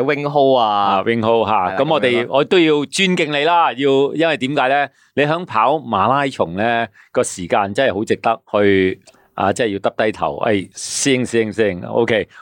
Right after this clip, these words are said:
Speaker 2: 我哋何永昌啊，阿九哥，Wing Ho，噉啊，幾個代號係嘛？
Speaker 1: 係啊。
Speaker 2: OK，
Speaker 1: 係，
Speaker 2: 噉啊，
Speaker 1: 大家好，係啦。
Speaker 2: 啱啱完成咗東京馬拉松，
Speaker 1: 嗯，
Speaker 2: 兩小時三十五分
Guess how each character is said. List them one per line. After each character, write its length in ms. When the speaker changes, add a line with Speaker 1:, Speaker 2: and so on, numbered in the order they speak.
Speaker 2:
我 160
哋 120
何 340
永 100
昌 260
啊， 180
阿 120
九 220
哥， 120
Wing 160
Ho， 300
噉 200
啊， 120
幾 180
個 180
代 140
號 200
係 180
嘛？ 240
Speaker 1:
係 180
啊。 140
Speaker 2:
OK， 420
Speaker 1:
係， 140
Speaker 2:
噉 60
啊， 20
Speaker 1:
大 140
家 100
好， 160
係 160
啦。 140
Speaker 2:
啱 0
啱 480
完 100
成 240
咗 140
東 180
京 160
馬 140
拉 100
松， 300
Speaker 1:
嗯， 160
Speaker 2:
兩 200
小 240
時 360
三 280
十 80
五 180
分 260